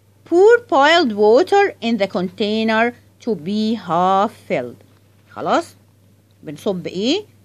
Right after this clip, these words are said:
Boiled water in the container. أوكي؟ طيب. إيه ال observation بقى؟ The button falls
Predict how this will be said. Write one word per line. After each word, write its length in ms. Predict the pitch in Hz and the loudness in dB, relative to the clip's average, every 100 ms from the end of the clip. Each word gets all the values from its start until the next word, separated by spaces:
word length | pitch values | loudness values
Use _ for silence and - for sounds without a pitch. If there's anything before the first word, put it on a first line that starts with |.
| _ | _
Boiled 380 | 226 240 262 208 | -2 0 0 -4
water 460 | 156 170 254 359 349 | -6 -2 -2 -2 -4
in 140 | 269 294 | 0 0
the 100 | 311 | 0
container. 540 | 262 214 - 120 80 _ _ _ | -2 -6 -6 -12 -14 _ _ _
أوكي؟ 300 | 277 311 440 - - - - _ - | -2 -2 -2 -8 -20 -20 -20 _ -8
طيب. 220 | 151 123 - _ _ _ _ | -8 -8 -16 _ _ _ _
إيه 120 | 254 339 | 0 0
ال 120 | 302 | 0
observation 720 | 226 202 214 202 226 233 202 | -2 -2 -4 -2 -4 -2 -4
بقى؟ 320 | 180 156 202 269 _ _ _ _ - | -2 -2 -2 -6 _ _ _ _ -6
The 80 | 233 | -4
button 520 | 233 440 480 415 415 | 0 0 2 0 0
falls 600 | 392 294 269 349 370 349 | 0 0 2 4 2 0